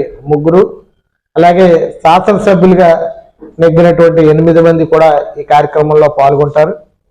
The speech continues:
అలాగే రాష్ట్ర పదాధికారులు, రాష్ట్ర వివిధ మోర్చాల అధ్యక్షులు, ఆ యొక్క పదాధికారులు, జిల్లా,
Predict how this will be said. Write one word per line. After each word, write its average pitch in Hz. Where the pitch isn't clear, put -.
అలాగే 170
రాష్ట్ర 180
పదాధికారులు, 170
రాష్ట్ర 165
వివిధ 160
మోర్చాల 165
అధ్యక్షులు, 165
ఆ 156
యొక్క 160
పదాధికారులు, 160
జిల్లా, 165